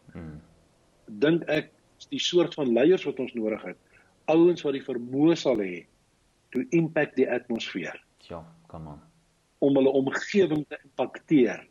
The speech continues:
Speaker 1: Yes.
Speaker 2: Deur wie hulle is, deur dit wat hulle modelleer en deur dit wat hulle leef.
Speaker 1: Ja, so
Speaker 2: Ehm,
Speaker 1: goed.
Speaker 2: ons, ons, ons word met alle, met alle respek,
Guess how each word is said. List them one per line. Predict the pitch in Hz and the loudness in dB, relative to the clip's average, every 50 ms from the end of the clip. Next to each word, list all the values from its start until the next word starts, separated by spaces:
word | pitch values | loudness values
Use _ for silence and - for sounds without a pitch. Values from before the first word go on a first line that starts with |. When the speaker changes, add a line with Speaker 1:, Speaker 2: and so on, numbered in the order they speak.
| _ _ - | _ _ -20
Speaker 1:
Yes. | - 85 82 80 78 - - _ _ _ _ - | -18 -16 -16 -16 -16 -18 -20 _ _ _ _ -10
Speaker 2:
Deur | 104 104 120 127 131 120 107 | -2 2 2 4 4 2 2
wie | 120 139 143 | 2 2 4
hulle | 139 135 - - - | 4 2 0 0 0
is, | 196 226 214 - - - - | 0 0 0 -2 -8 -16 -6
deur | - 120 120 113 | -2 -2 -2 0
dit | - 135 139 - | -2 -4 -4 -2
wat | 180 175 | -2 -2
hulle | 170 160 151 139 | 0 -2 -2 -2
modelleer | 131 127 120 123 120 120 123 127 131 127 | -2 0 0 0 0 2 2 2 2 0
en | 117 113 | 0 -2
deur | 110 113 113 113 107 110 | -2 -2 -2 -2 -2 -4
dit | 104 107 113 107 - | -4 -4 -4 -2 -4
wat | - 107 - | -6 -6 -6
hulle | 113 107 107 104 98 | -4 -4 -4 -4 -4
leef. | 95 87 - - - - - - - - _ _ _ _ _ _ - | -8 -10 -12 -14 -16 -18 -18 -20 -20 -20 _ _ _ _ _ _ -20
Speaker 1:
Ja, | - - 82 80 82 - - - _ _ | -18 -16 -16 -16 -16 -18 -20 -20 _ _
so | _ - - 135 | _ -4 0 2
Speaker 2:
Ehm, | 127 123 127 127 | 4 4 2 0
Speaker 1:
goed. | - - - _ _ _ _ - | -4 -10 -18 _ _ _ _ 0
Speaker 2:
ons, | 156 160 160 147 - - - | 2 2 2 2 0 -2 -2
ons, | 151 151 147 - | 0 0 0 0
ons | - 151 151 147 147 - 123 | 0 2 2 2 2 2 4
word | 131 147 165 160 156 | 4 4 4 4 2
met | 175 170 - - | 0 0 0 0
alle, | 170 175 180 170 | 2 2 2 2
met | 156 156 - | 2 -2 -2
alle | - 175 190 175 | 0 2 2 2
respek, | 160 151 - - - - 151 - - | 0 -2 -4 -4 -4 -4 -6 -4 -4